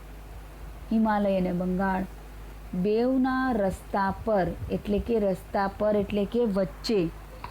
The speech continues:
કાશી નગરી પડતી હતી. કર્મ સંજોગે હું ત્યાં આવી પહોંચ્યો હતો, પરંતુ ન હું હિમાલય ગયો, ન બંગાળ.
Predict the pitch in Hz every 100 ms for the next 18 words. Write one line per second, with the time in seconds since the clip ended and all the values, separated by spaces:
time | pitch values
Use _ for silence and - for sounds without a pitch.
0 | - - - - - - - 202 202 240
1 | 226 196 175 190 233 302 - - - -
2 | - - 311 190 - 170 170 - - -
3 | - - - - - - 214 214 220 202
4 | 196 175 175 185 165 214 240 226 - -
5 | - - 214 233 226 - 208 196 202 190
6 | 185 175 185 175 185 180 - - 170 160
7 | - - - - - - - - - -
8 | 226 247 247 247 269 254 214 196 180 180
9 | 160 175 175 175 185 214 247 262 269 262
10 | 277 269 262 - - - 196 190 185 180
11 | 180 170